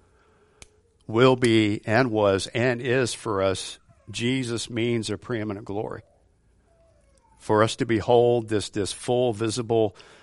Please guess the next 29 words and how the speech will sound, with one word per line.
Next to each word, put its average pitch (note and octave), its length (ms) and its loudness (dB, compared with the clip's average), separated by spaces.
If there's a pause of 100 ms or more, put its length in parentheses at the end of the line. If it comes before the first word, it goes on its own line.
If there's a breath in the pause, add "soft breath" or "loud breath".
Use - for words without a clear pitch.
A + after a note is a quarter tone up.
(320 loud breath)
wasn't A#2 320 2
tangible A#2 580 2
for G#2+ 220 -2
us. A2+ 320 4
We're G2 140 -2
not G#2 200 0
in G2+ 80 -8
that G2 200 -4
time, A#2 380 0
but G2 120 0
it F#2+ 100 -4
was G#2 280 0
f-, - 200 -20
truly A2+ 360 -6
for G#2 120 -10
these G2 220 -8
disciples, G#2 680 -2
presentation A2+ 840 -2
of, F#2+ 280 -4
of G2 340 -6
the, G2+ 220 -6 (640 soft breath)
really A#2 320 0
the G#2 200 0
eternal A#2 560 -4
love G#2+ 200 0
of G2 160 -8
God G2+ 440 0
to F#2 200 -4
us - 300 -12